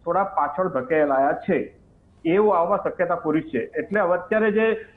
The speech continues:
આપણે વાત કરી પ્રમાણે કે ચેમ્બર હોય કે સી આઈ આઈ હોય કે આવા કોઈ બી જે બધા હોય એ લોકોએ ભેગા મળીને, રાજ્ય સરકાર મળીને સૌથી પહેલા check કરવું પડે કે કયા કારણસર આપણે પાછા પડે. આજની તારીખ સુધી હજી website પર વિગ-, વિગતો મુકાઈ નથી,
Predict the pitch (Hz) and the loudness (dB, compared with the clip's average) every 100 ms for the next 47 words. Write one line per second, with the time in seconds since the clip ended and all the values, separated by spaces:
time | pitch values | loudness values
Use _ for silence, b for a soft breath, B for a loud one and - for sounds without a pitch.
0 | B 143 202 190 190 208 202 202 202 196 | B -2 0 0 0 -4 -2 -2 0 0
1 | 196 196 175 196 220 190 185 185 180 185 | -2 0 0 2 2 2 0 0 0 0
2 | 180 175 196 196 202 190 175 180 185 185 | 0 2 2 4 2 2 2 2 2 0
3 | - _ - 196 185 214 208 185 202 220 | -12 _ -4 0 2 0 0 0 2 4
4 | 247 220 226 180 208 202 156 226 196 151 | 4 4 4 2 0 0 2 2 0 -2
5 | - 175 190 220 196 139 190 214 190 196 | -6 -6 -4 -2 0 0 2 0 0 0
6 | 208 160 160 180 180 180 160 170 196 214 | 2 0 0 -2 0 -2 0 0 0 0
7 | - 226 226 226 220 214 214 208 175 160 | 0 -2 2 2 2 0 -4 0 0 0
8 | 156 165 196 - - - - 202 202 165 | 0 0 -2 -8 -20 -20 -4 -4 -2 0
9 | 185 226 202 190 208 196 214 190 - 196 | 0 0 -2 0 0 0 0 0 0 -2
10 | 160 165 147 135 143 226 220 214 214 220 | -2 -4 -4 -2 -2 -4 -2 -2 0 0
11 | 214 214 202 180 180 214 208 202 180 190 | 2 2 2 2 2 -2 0 -2 0 -2
12 | 180 175 156 156 196 196 160 196 208 165 | -2 -4 -2 0 0 0 0 0 0 -2
13 | 156 202 | -4 -8